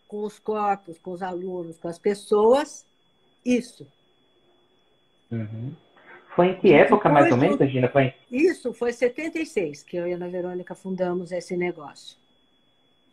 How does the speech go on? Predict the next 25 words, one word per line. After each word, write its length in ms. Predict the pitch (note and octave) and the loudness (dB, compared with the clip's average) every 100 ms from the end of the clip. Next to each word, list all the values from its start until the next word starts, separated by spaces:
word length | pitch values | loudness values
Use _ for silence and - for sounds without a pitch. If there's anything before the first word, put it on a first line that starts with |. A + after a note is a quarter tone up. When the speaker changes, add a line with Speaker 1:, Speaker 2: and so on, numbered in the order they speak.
| _ _ - - | _ _ -18 4
Speaker 2:
Foi 200 | D3 D#3+ | 8 10
a, 260 | D3+ D3 - | 8 6 0
foi, 200 | C#3+ C#3+ | 4 8
é, 100 | C#3+ | 8
o 100 | C#3+ | 6
curso 500 | - D3+ D3 - C#3 C#3 | 4 0 0 0 -4 -2
que 800 | - C#3 C3+ C3 B2+ B2 A#2+ A#2 A#2 | 2 4 4 4 4 4 4 2 0
de, 160 | B2 - | -4 -6
de 720 | B2 A#2+ A#2 A2+ A2+ A#2 A2+ - _ - | -14 -6 -4 -2 -4 -6 -8 -10 _ -4
Speaker 1:
Que 160 | - D4+ | 0 4
foi 220 | - D#4 | 6 6
Speaker 2:
especialização, 40 | - | 6
de 60 | F4 D3 F#3+ | 4 4 4
Speaker 1:
virando, 60 | - | 4
foi 100 | C#3+ B2+ C3 | 4 6 4
pro 80 | - | 4
Speaker 2:
formação? 560 | C3+ C#3+ D#3 D#3 D#3 | 8 10 10 8 4
Speaker 1:
curso 140 | D3 C#4 | 0 0
haitiano, 720 | C4+ - D4 C4+ B3+ A#3 F#3+ | 0 -2 -4 -2 -4 -8 -10
que 160 | G3+ | -10
depois 540 | F3+ G3+ - G#3+ G#3+ - | -10 -10 -8 -6 -6 -10
foi 240 | G#3+ G#3 | -10 -6
o 60 | G3+ | -8
curso 320 | - G#3+ G3 - | -10 -16 -12 2
Speaker 2:
Ah. 360 | B2+ A2 - | 4 4 0